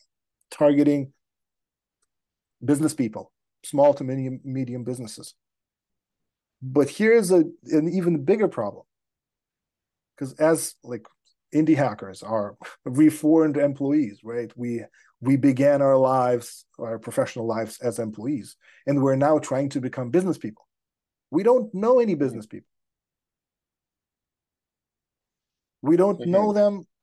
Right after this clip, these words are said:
Speaker 1: We typically don't have them in our families. We don't have them in our friend circle.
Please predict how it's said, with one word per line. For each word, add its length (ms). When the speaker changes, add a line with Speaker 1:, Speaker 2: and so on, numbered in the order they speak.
Speaker 1:
We 160
typically 400
don't 240
have 240
them 160
in 140
our 160
families. 580
We 80
don't 220
have 240
them 160
in 80
our 120
friend 300
circle. 460